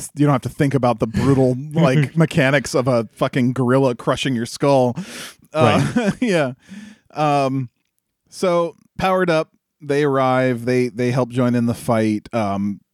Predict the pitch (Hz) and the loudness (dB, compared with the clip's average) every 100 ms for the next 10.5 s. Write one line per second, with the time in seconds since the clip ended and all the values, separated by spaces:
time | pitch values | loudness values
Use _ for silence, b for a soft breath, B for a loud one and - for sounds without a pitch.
0 | - 156 135 127 127 123 117 - 131 123 | -8 -2 0 2 2 0 -2 -2 0 0
1 | - 117 - 113 113 117 113 107 110 - | -2 -6 -2 0 0 0 0 0 -4 -4
2 | 120 107 107 101 101 - b b b b | 0 2 2 0 -2 -6 b b b b
3 | b 110 104 101 95 92 92 - _ _ | b -6 -4 -4 -4 -6 -8 -12 _ _
4 | _ _ _ _ _ _ _ _ _ _ | _ _ _ _ _ _ _ _ _ _
5 | - - 117 95 92 110 127 147 123 135 | -14 -6 -4 -4 -4 0 2 0 0 0
6 | 127 120 120 - 113 - 123 113 117 101 | 0 0 -2 -2 -4 -4 -4 -4 -2 -4
7 | 95 b b - 147 - 143 - - 120 | -6 b b -4 -4 -2 -6 -4 -4 -2
8 | 117 110 110 104 113 110 110 101 107 110 | -4 -4 -2 -2 -4 -2 0 2 2 0
9 | - 107 104 104 - 101 98 101 98 98 | -2 -2 -2 -4 -8 -10 -8 -8 -6 -8
10 | 98 98 113 95 92 | -8 -6 -4 -4 -4